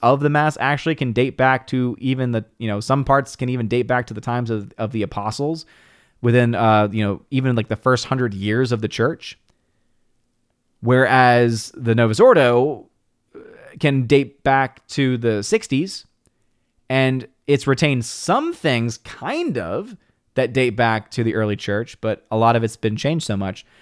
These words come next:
Uh, the metric that I've always, uh, heard, and, and a great film, by the way, if you want, if you're interested at all, even if you're not Catholic, if you're interested in what happened in this change of the liturgy, like, what is it?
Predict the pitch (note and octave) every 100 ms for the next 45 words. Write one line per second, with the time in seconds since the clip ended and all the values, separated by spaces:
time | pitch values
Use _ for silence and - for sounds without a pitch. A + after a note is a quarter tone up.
0 | _ _ - B2 B2+ C3+ E3+ F3 D3 C3+
1 | C#3 C3+ B2+ A#2 - A2+ G#2+ G2+ D3 B2+
2 | A2 A2+ G#2 A#2+ A2 G#2 A2+ - D3+ D#3+
3 | D3+ C#3 A#2 G#2+ G#2+ A2 G#2+ G#2 A2 B2
4 | - _ _ B2 C#3 D#3 F3 F3+ F#3+ D#3+
5 | A#2 A#2 C3+ C3+ C#3 C#3+ C3 C3 A#2+ B2+
6 | A2 G2+ G#2+ C3 C3 C#3 B2 A#2+ A#2 -
7 | A#2+ C3+ - A#2 A#2 C3 B2 A#2 B2 A#2
8 | G#2+ - - A#2 A#2+ A#2+ A#2 A2 A2 G#2
9 | A2+ A2+ A#2 G2+ G2+ G#2 A#2+ A2+ A2 C3